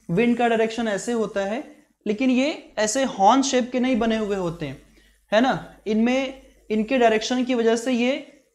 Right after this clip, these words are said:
इस तरफ मूव करते हैं, क्योंकि एलिवेशन होने के कारण ये सामने की तरफ नहीं जा पाते हैं। जब बहुत ज्यादा सैंड्स होते हैं तो ये सामने की तरफ नहीं जा पाते हैं। इसके अलावा लॉन्गिट्यूडनल ड्यून्स हो जाएंगे, और एक और पूछा था स्टार ड्यून्स, ये था स्टार ड्यून्स आपका।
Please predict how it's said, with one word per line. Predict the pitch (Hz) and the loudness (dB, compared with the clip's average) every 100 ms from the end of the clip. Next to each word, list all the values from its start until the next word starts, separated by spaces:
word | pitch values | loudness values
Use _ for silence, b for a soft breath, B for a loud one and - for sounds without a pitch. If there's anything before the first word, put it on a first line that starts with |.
| - | -6
इस | 277 - | -6 0
तरफ | 254 254 | 2 2
मूव | 220 220 233 | 4 4 2
करते | 226 202 165 170 | 0 -2 -2 -4
हैं, | 165 | -4
क्योंकि | 190 214 254 | -6 -4 -2
एलिवेशन | 254 240 240 254 | 0 0 -2 -2
होने | 240 214 | -2 -2
के | 196 | -4
कारण | 196 196 220 | -2 -2 0
ये | 247 | -2
सामने | 240 208 208 214 | -2 0 0 -2
की | 214 | 2
तरफ | 226 220 | 2 2
नहीं | 196 196 | -2 -2
जा | 175 151 | 0 0
पाते | 139 131 139 | -2 -8 -10
हैं। | 139 b b b - | -14 b b b 0
जब | 196 196 | 2 2
बहुत | 196 196 247 | 0 0 0
ज्यादा | 233 240 | 0 -2
सैंड्स | 233 220 226 226 | 2 2 2 0
होते | 185 180 | -4 -2
हैं | 196 | -6
तो | 214 233 | -4 -6
ये | |
सामने | 240 208 185 196 | -4 -2 -2 -2
की | 196 | -4
तरफ | 202 240 | -2 -2
नहीं | 208 170 175 | -2 -4 -4
जा | 156 139 | -2 -4
पाते | 131 131 - | -6 -12 -10
हैं। | 127 123 - _ _ _ _ _ 196 | -12 -12 -16 _ _ _ _ _ -8
इसके | 202 233 | -4 0
अलावा | 226 226 233 | 2 4 4
लॉन्गिट्यूडनल | 214 180 196 220 220 214 220 | 4 2 2 0 -2 0 0
ड्यून्स | 208 220 214 | 0 -2 -2
हो | 196 | -4
जाएंगे, | 196 202 240 254 b b - | -4 -4 -6 -10 b b -2
और | 220 214 | 2 2
एक | 214 | 2
और | 220 | 0
पूछा | 214 208 208 208 | 0 -4 -2 -2
था | 226 | -4
स्टार | - 190 180 165 | 0 2 4 2
ड्यून्स, | 151 139 - | -2 -4 -8
ये | 165 196 | -2 0
था | 214 214 202 | 0 0 -2
स्टार | 208 180 180 | 0 0 2
ड्यून्स | 190 185 | -2 -2
आपका। | 175 160 - 233 - _ | -4 -6 -4 -6 -8 _